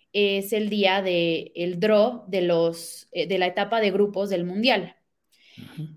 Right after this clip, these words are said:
Speaker 1: Entonces, eso implica que hay bastante atención mediática en Qatar y también implica que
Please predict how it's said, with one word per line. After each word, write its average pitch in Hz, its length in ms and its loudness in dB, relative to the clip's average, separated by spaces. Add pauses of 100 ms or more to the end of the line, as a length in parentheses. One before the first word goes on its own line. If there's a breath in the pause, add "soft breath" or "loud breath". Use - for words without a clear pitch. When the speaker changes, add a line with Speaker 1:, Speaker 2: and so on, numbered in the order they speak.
(340)
Speaker 1:
Entonces, 320 520 2
eso 311 160 2
implica 285 520 4
que 185 380 0
hay 196 320 2
bastante 196 640 -2
atención 202 500 -4
mediática 269 800 0
en 196 160 -6
Qatar 208 500 -4 (440 soft breath)
y 247 100 -4
también 269 260 2
implica 269 800 2
que 196 600 2